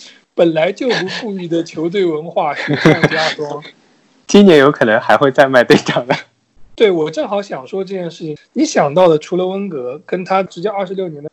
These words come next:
Speaker 1: 很有眼光的青训培养，他最早引入了现代化的球队管理制度。当年亨利、皮雷水银泻地般进攻的阿森纳那样的一支球队之外，球队实力强并不代表球队有文化流传下。球队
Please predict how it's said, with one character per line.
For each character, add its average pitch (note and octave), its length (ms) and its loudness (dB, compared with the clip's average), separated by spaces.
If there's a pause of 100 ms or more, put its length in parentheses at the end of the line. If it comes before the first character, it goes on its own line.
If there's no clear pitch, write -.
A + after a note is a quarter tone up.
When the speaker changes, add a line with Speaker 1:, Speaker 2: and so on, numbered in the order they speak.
(100)
Speaker 1:
很 E3+ 160 0
有 G3 80 4
眼 D#3+ 240 0
光 D#3+ 160 -4
的 E3 80 -4
青 F3+ 180 -8
训 E3+ 160 -4
培 B2 140 -8
养， A#2 180 -10
他 D#3+ 200 -2
最 F#3+ 280 2
早 D3 220 -2
引 C#3 240 -6
入 E3 140 -6
了 D3+ 120 0
现 F3+ 240 -10
代 E3 120 -4
化 D3 180 -4
的 C#3+ 80 -10
球 C#3 180 -12
队 D3+ 120 -8
管 C3 200 -10
理 B2 140 -20
制 B2+ 80 -20
度。 A#2 80 -20 (220)
当 A#3 200 -4
年 F3+ 300 -8 (100)
亨 G3 280 -4
利、 F#3 120 -2
皮 D3+ 240 -4
雷 D3+ 140 2
水 D3+ 240 -6
银 E3 100 -10
泻 G#3 220 -6
地 F#3+ 140 -12
般 F#3+ 260 -8
进 G3 240 -10
攻 F#3+ 180 -8
的 F#3 80 -8
阿 F3+ 80 -4
森 F#3+ 200 -8
纳 F3+ 100 -4
那 F3+ 100 -6
样 E3 160 -4
的 D#3 60 -6
一 D3+ 80 -8
支 D#3+ 100 -6
球 C#3+ 220 -8
队 E3 140 0
之 A3 140 -2
外， G#3 220 2 (640)
球 G3 180 -2
队 C#4+ 140 0
实 G3+ 200 -8
力 A#3+ 140 -2
强 D#3+ 300 -10
并 A3 160 -8
不 E3 80 -8
代 E3 160 -4
表 A#2+ 160 -10
球 B2+ 220 -12
队 D3 100 -4
有 C3+ 260 -4
文 A2 200 -10
化 D#3 120 2
流 C3+ 140 -4
传 A#2+ 160 -12
下。 C3 180 -8 (120)
球 G#3+ 180 4
队 C4+ 260 0